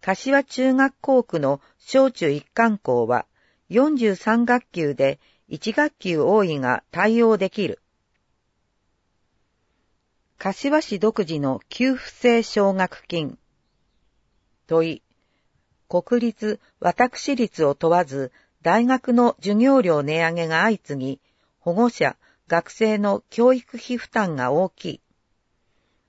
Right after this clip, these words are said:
太田市長公約である給付制奨学金の検討はどこまで進んでいるか。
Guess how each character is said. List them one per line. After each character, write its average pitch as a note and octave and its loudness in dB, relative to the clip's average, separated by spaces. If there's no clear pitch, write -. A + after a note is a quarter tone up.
太 A3+ 2
田 C4+ 0
市 - -12
長 F3 2
公 F3+ 0
約 G3 0
で F3+ 2
あ D#3+ 2
る B2 -2
給 B3 0
付 C4 -4
制 B3 2
奨 A#3 2
学 A#3 -2
金 G#3+ -2
の G#3 -2
検 G3 -4
討 F3+ 2
は F3 2
ど A3+ 0
こ C4+ 0
ま A3 2
で D3 -2
進 F3+ -8
ん E3+ -4
で D#3 2
い C#3+ -2
る D3 -2
か。 - -12